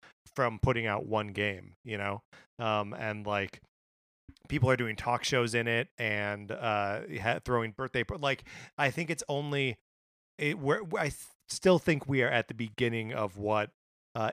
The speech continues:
it is capable of, both as a game and as a platform for other people doing stuff. Um,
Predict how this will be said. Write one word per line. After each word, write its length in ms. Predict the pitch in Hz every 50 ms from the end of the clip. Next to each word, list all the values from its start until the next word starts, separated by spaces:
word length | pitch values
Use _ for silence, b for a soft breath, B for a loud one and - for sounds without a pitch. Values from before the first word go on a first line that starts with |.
| - -
it 180 | 147 156 170 -
is 300 | - 151 143 131 113 -
capable 640 | - - - 143 139 131 - - 131 127 123 131 131
of, 360 | 117 113 113 110 101 98 -
both 220 | - 120 113 107 -
as 220 | - 131 117 107 104
a 60 | 101
game 480 | 90 - 113 113 110 110 110 107 101 - _ _ _ _ -
and 180 | 127 120 113 110
as 140 | 110 -
a 100 | 113 107
platform 760 | 101 - - 123 117 117 131 - - 127 113 107 104 104 104
for 500 | 98 - - 123 107 107 104 104 101 - -
other 200 | - 113 113 113
people 380 | 104 - 120 113 - 110 107 101 98 -
doing 360 | 113 110 113 113 107 107 101
stuff. 480 | - - - 110 95 95 92 - - - B B B B B B _ _ _ -
Um, 480 | 117 107 104 101 101 98 95 95 90